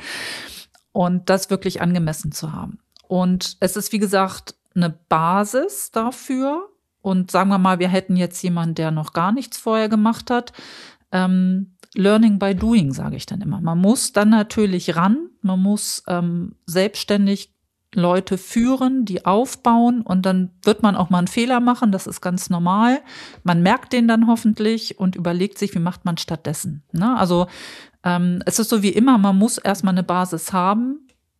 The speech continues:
und dann, ähm, durch Weiterarbeiten in dem Bereich baut man immer mehr Erfahrung auf und wird dann natürlich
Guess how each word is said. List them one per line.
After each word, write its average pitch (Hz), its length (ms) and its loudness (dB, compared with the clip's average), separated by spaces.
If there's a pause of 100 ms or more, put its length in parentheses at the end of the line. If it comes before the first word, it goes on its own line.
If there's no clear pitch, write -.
(340)
und 185 300 0
dann, 180 520 0
ähm, 175 260 -4
durch 165 520 -4 (500)
Weiterarbeiten 196 920 0
in 180 140 0
dem 180 200 0
Bereich 175 500 -4
baut 175 200 -2
man 170 140 0
immer 185 240 2
mehr 175 200 0
Erfahrung 170 640 0
auf 247 580 -2 (220)
und 190 240 -2
wird 185 160 -2
dann 180 120 0
natürlich 190 760 -2